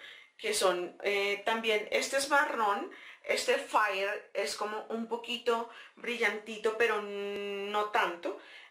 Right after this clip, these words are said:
y aguantaría súper bien para hacer el delineado, entonces creo que me voy a ir con él. Es como un poquito tornasolado. Este con el, con el pincelito puede ser como la solución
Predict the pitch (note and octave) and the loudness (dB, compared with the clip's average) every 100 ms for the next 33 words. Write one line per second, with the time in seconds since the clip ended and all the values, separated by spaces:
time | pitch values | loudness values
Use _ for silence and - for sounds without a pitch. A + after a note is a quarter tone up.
0 | - G#3+ G#3+ G#3 G#3 G#3 G3 G3 G3 G#3+ | -14 0 2 4 2 2 2 4 2 2
1 | - B3+ A3+ G3 F3+ F3+ G3 G#3+ F#3 D#3+ | 0 0 0 2 -2 0 0 2 2 2
2 | E3+ G3 G3+ G#3 F3 D3+ E3 A#3+ B3+ F3+ | 2 0 0 0 2 2 2 -2 -6 -6
3 | F3 - G3 G3+ G#3+ - - - - G3+ | -4 0 0 0 -4 -6 -16 -16 -6 2
4 | G3 F3+ E3+ F3+ F3+ G3+ G3 G#3+ - - | 4 6 4 4 0 0 0 0 -4 -4
5 | G3 F#3+ - A3 A3 B3+ G#3 G#3 G#3+ A3 | -2 -2 -4 -4 -2 -2 -2 -4 0 0
6 | G#3+ A#3 A#3 A#3 B3 G#3 F3+ E3+ F3+ A3+ | 2 2 2 0 0 0 2 4 4 4
7 | - - - - B3 B3+ - B3+ C4 B3+ | -2 -10 -20 -4 -2 0 -2 0 0 2
8 | A#3+ G#3+ G3 F#3 E3 - - _ - G#3 | 2 0 0 0 0 -4 -14 _ -4 -2
9 | G3 F#3+ F#3 G3 G#3 F#3 G3 G#3+ D#3 - | -2 -4 -6 -8 -2 -2 -2 -4 -6 -6
10 | - - - - G#3+ G3 - G#3 G#3 G#3+ | -14 -20 -12 2 4 4 4 2 2 0
11 | A3 - G#3 G#3 G#3 F#3 F3 - F3+ B3 | 0 -2 0 0 2 -2 -2 0 2 2
12 | A4+ | -4